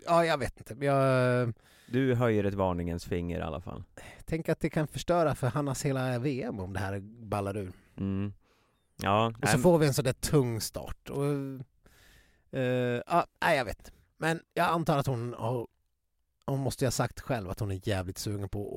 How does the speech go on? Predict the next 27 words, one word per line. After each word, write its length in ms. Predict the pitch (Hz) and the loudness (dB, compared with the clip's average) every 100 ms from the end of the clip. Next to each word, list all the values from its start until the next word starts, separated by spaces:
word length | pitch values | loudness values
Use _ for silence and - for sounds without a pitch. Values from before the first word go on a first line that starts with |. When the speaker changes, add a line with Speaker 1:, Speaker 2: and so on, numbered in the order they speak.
| 101 95 92 101 | -6 -6 -8 -12
Speaker 1:
att 60 | _ _ _ _ | _ _ _ _
få 80 | 110 | -4
köra, 440 | - 139 127 120 | 2 4 4 2
och, 380 | 117 117 _ - | 0 -2 _ -8
eh, 280 | 123 110 104 - _ _ - | -4 -4 -6 -12 _ _ -6
då 100 | 139 | 0
är 240 | 117 117 120 | 4 4 2
det 100 | 117 | 0
väl 160 | 107 | -4
så 280 | 104 123 107 | -6 -6 -6
att 140 | 107 | -8
det, 360 | - 113 104 104 | -4 -2 0 0
hennes 360 | 104 107 110 - | -2 -4 -4 -6
ord 240 | 110 107 | -6 -6
väger 360 | 98 104 104 101 | -4 -4 -2 -4
ganska 460 | 101 107 127 101 - | -6 -2 -2 -2 -4
tungt 420 | - 98 - - _ - | -4 -6 -10 -20 _ -6
Speaker 2:
Mm. 260 | 95 87 87 | -2 -2 -4
Speaker 1:
i 60 | 104 | -4
sammanhanget. 540 | 113 104 95 - - _ _ _ _ _ - - - | -4 -4 -8 -14 -18 _ _ _ _ _ -20 -20 -12
Speaker 2:
Man 160 | - 104 | -2 0
får 100 | 101 | 2
väl 80 | 92 | 0
anta 300 | 90 90 92 | 0 0 -2
det. 160 | 71 90 _ _ _ - - _ _ _ | -2 -8 _ _ _ -20 -20 _ _ _
Men, 380 | 117 117 120 123 | 2 2 4 4
eh, 460 | 120 117 117 113 | 4 4 4 0